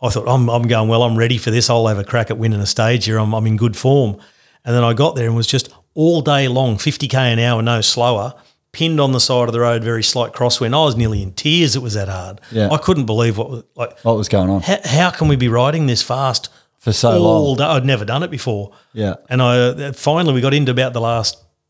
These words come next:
Speaker 1: eight or ten K, and I was just, legs were screaming, I was just hanging on for grim death. And then there was a big crash and it went all across the road, blocked the road. I was, I was behind it, so, you know, on the brakes and you stop, foot out, and I was, I was sort of like,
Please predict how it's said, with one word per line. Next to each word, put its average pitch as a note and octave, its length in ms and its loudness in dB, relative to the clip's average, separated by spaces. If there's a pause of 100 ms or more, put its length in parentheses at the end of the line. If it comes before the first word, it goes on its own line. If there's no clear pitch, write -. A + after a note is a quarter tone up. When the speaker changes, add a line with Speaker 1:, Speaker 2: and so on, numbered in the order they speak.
(220)
Speaker 1:
eight B2 180 0
or G#2+ 40 -4
ten A#2+ 320 -2
K, A#2 440 -4 (720)
and C3+ 160 2
I B2+ 40 4
was A2 100 2
just, A2+ 140 -2
legs B2+ 380 0
were G#2+ 80 -4
screaming, C#3+ 600 2
I C3 40 2
was G#2+ 100 -2
just A#2+ 140 -2
hanging C3+ 300 0
on A2+ 140 -2
for A#2 80 -4
grim A#2 200 -2
death. A2 220 -4 (640)
And C3+ 140 2
then C#3+ 120 4
there C3 80 4
was A#2 100 2
a A#2+ 60 -2
big A2+ 300 -2
crash B2 420 0
and A#2 80 -6
it - 20 -4
went A#2 220 -6
all C#3 160 2
across B2 260 -2
the C3+ 80 -2
road, A#2 140 -2
blocked C3 200 0
the A2+ 80 -4
road. A2+ 200 0
I - 20 2
was, A2+ 220 0
I C3 80 -2
was A2+ 140 0
behind B2+ 380 0
it, A2 80 -8
so, - 120 -6
you A#2+ 100 -6
know, A2 180 -8
on C#3 140 0
the A2+ 80 -2
brakes B2 340 0
and A2+ 80 -4
you A2 60 -4 (220)
stop, C3+ 360 -2
foot C3+ 240 0
out, C#3+ 160 2
and C3 80 -2
I B2+ 40 2
was, A#2 120 0
I - 280 -12
was A#2+ 80 0
sort G3+ 120 4
of E3 60 2
like, B2+ 140 0